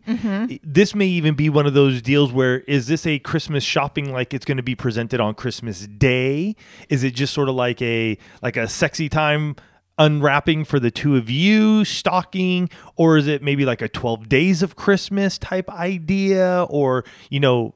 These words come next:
Speaker 2: before Christmas? So I think these are also conversations that you could be having where it's sort of like, "Hey, I'm gonna, we're gonna have, like, a little Christmas present on the bed,
Speaker 1: Mm-hmm.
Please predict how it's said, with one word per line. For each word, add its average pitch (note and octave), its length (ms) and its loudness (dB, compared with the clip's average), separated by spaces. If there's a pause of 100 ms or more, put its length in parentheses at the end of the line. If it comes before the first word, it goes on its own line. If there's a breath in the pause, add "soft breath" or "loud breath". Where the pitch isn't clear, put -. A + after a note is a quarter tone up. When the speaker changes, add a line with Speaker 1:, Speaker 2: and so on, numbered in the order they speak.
(160)
Speaker 2:
before F#3+ 480 4
Christmas? F#3 760 0 (180 soft breath)
So F3 160 4
I F3 60 6
think G#3 200 -4
these F3+ 200 2
are E3+ 100 6
also C3+ 460 0
conversations C3 720 -4
that B2 100 -2
you A#2+ 120 -8
could B2+ 180 -4
be A#2 140 -4
having A#2+ 480 0
where A2 120 0
it's G#2+ 140 -6
sort A2+ 140 -4
of G#2+ 80 -2
like, F#2+ 520 -6 (340 soft breath)
"Hey, B2 340 0 (440 soft breath)
I'm C#3+ 140 2
gonna, D3+ 160 2
we're C#3 160 2
gonna D3+ 160 4
have, C3+ 240 2
like, A#2 380 2 (240 soft breath)
a C#3 80 4
little C3 240 6
Christmas B2 400 -2
present A#2+ 280 2
on A2 140 2
the G#2+ 80 0
bed, G#2+ 580 2
Speaker 1:
Mm-hmm. A3+ 420 -4